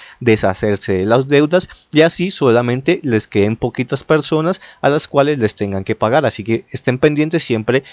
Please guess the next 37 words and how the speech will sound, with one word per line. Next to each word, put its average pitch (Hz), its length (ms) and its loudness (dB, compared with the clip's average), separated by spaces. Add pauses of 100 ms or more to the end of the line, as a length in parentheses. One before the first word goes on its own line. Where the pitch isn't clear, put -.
(160)
de 101 140 0
todas 143 280 4
las 160 120 0
noticias 151 400 -6
que 165 80 -4
salgan, 156 320 -2
porque 165 300 0
en 160 40 -4
algún 110 240 -2
momento, 131 460 -2 (260)
tal 123 320 2
vez 123 220 0
si - 180 -4
empiezan 113 560 0
a 117 80 -2
pagar, 151 320 4
entonces 127 500 -2 (300)
todos 160 440 4
los 143 280 2
youtubers 143 420 -2
vamos 104 240 -2
a 110 40 -2
empezar 104 320 -2
a 92 40 -2
hablar 95 280 -2
de 147 200 4
eso, 165 240 2
y - 280 -2
aunque 107 340 0
sea 107 280 2
poquito 117 520 -2
lo 101 140 0
que - 80 -8
empiecen 98 420 -4
a 98 100 -4
pagar, 131 360 2
pues 160 240 0